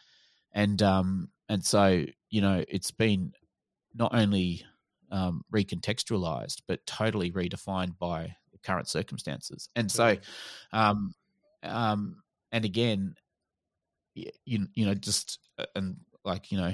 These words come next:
Speaker 1: I'm really, um, not, I wouldn't say the word struggling, but I'm just trying to find my own way in the current context and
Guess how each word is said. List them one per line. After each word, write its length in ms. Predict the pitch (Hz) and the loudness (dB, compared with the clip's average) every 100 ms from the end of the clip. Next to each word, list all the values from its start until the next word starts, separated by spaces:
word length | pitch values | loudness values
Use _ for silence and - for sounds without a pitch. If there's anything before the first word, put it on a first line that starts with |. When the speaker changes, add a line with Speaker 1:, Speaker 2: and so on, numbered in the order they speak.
| - | -2
Speaker 1:
I'm 160 | 104 101 | -2 2
really, 380 | 107 90 85 80 - - | 4 2 -2 -6 -14 -6
um, 500 | 95 90 85 71 - _ _ _ _ _ _ _ | -2 -2 -2 -6 -12 _ _ _ _ _ _ _
not, 140 | - - | -12 -4
I 40 | 175 | -2
wouldn't 180 | 185 139 | 0 2
say 100 | 95 | 2
the 60 | |
word 140 | 90 87 | 2 2
struggling, 340 | - 135 80 | 4 4 4
but 100 | 87 | -2
I'm 80 | 95 | -2
just 200 | 131 - | -2 0
trying 180 | 95 87 | -2 -2
to 60 | |
find 220 | - 92 | -4 -6
my 200 | 90 - | -6 -4
own 120 | 90 87 | -6 -4
way 240 | 87 90 | -4 -4
in 80 | 85 | -6
the 80 | 80 | -10
current 300 | - 80 - | -12 -12 -12
context 520 | - 139 - - - | -10 -6 -6 -6 -8
and 200 | 90 | -8